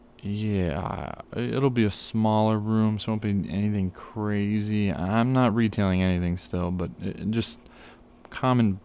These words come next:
parts that we work with, I wanna put on display so you can check 'em out and help you make decisions. Uh,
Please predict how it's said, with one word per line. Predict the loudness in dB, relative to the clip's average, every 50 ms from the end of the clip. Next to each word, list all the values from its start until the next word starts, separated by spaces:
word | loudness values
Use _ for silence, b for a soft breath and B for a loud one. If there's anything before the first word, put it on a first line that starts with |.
| -18 -20 -10 -2
parts | 2 2 2 2 0 -2
that | -4 -2
we | -2 0 -2
work | 0 -2 -2 -4 -4
with, | -4 -6 -6 -6 -6
I | -6
wanna | -4 -4 -4
put | -4 -2 -2
on | 0 0
display | 0 -2 -4 -8 -6 -4 -2 -2 -2 -4
so | -4 -6 -8
you | -8 -8
can | -6 -6 -6 -6 -6 -6 -8 -8
check | -8 -10 -10 -8 -8
'em | -8
out | -6 -6 -6 -6 -6
and | -6 -6 -8 -8 -10 -12 -18 B B B B B B B B B B B
help | B -6 -4 -2
you | -2 0
make | 0 0 -2
decisions. | -4 -8 -8 -4 -4 -4 -4 -6 -10 -14 -14 -16 -16 -18 -18 -18 -20 -16 -14
Uh, | -12 -12 -10 -8 -8 -8 -8 -8 -8 -8